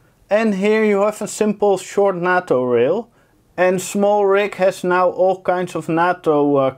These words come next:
clamps, so, uh, there are many possibilities to mount this, uh, cage. Here you have some screw holes for a special, uh, adapter to hold the cable, but I didn't order it. So if you want, uh,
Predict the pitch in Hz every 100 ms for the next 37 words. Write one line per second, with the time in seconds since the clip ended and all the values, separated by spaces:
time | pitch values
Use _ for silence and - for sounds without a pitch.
0 | - 143 135 151 208 - - 175 170 175
1 | 165 160 160 156 151 - _ _ _ -
2 | 160 165 151 160 160 151 147 175 196 185
3 | 190 185 165 170 185 185 - 180 - 170
4 | 165 165 165 - 156 - 165 147 139 127
5 | 101 101 - - _ 160 180 196 196 180
6 | 185 - 175 151 - - 214 226 175 170
7 | 156 143 - - 165 156 147 - 185 160
8 | - 170 151 143 139 131 135 127 - -
9 | - 156 139 165 180 - 160 147 147 143
10 | 160 156 143 170 180 190 208 208 160 160
11 | 160 151 151 170 170 - 165 151 151 160
12 | 156 220 - - 190 185 208 202 208 208
13 | 185 196 190 190 185 175